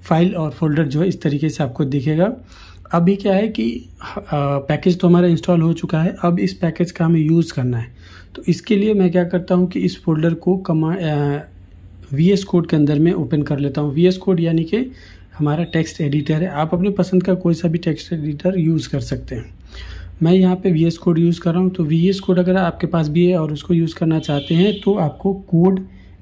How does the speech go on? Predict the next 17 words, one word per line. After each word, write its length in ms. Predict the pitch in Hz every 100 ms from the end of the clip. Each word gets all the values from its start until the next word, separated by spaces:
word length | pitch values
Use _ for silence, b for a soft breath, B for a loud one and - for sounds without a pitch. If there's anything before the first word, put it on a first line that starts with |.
| 156
space 520 | - - 170 190 -
dot 480 | 147 131 156 170 175
लिख 200 | 160 156
करके 240 | 165 160 180
enter 280 | 139 165
करना 260 | 160 156 156
पड़ेगा। 360 | 160 151 170 214 B B B B -
जैसे 300 | 135 160 196
ही 80 | 196
आप 200 | 180 185
enter 280 | 165 180 175
करेंगे 480 | 170 160 160 190 214
तो 180 | -
आपका 400 | 185 151 - 180
जो 180 | 165 165
project 560 | 160 151 139 160 151 156
है, 300 | 160 214